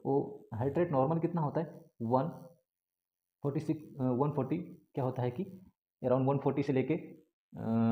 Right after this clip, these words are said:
लगभग, लगभग एक सौ साठ, पैंसठ इस तरीके से normal होता है, ठीक है। सौ से नीचे अगर आने लगे तो समझो कि बच्चे को प्रॉब-, बच्चे का हार्ट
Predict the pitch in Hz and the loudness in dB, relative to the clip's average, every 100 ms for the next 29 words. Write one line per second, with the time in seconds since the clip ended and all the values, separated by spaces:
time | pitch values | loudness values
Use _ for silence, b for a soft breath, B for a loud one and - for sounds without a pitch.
0 | 113 117 110 139 143 113 135 - 143 123 | 4 2 2 2 2 2 -2 -4 -8 -4
1 | 135 135 131 127 127 123 135 135 - 131 | -2 2 4 4 0 2 0 0 -4 -4
2 | - 123 123 120 185 B B B 113 107 | 0 -2 0 -2 -4 B B B 0 2
3 | 104 104 - 95 - - - 190 180 - | 4 2 2 -2 -4 -18 -2 0 0 2
4 | 143 156 165 160 135 180 156 135 117 110 | 6 6 6 2 6 6 8 8 8 8
5 | 104 160 - - - 131 127 117 131 175 | 8 6 4 -12 -8 -4 -2 -2 -2 -4
6 | - - - 107 107 - 117 175 175 98 | -6 -14 -10 -4 -4 -2 -2 0 0 0
7 | 98 123 - 139 139 104 131 | 0 -2 0 0 0 0 -2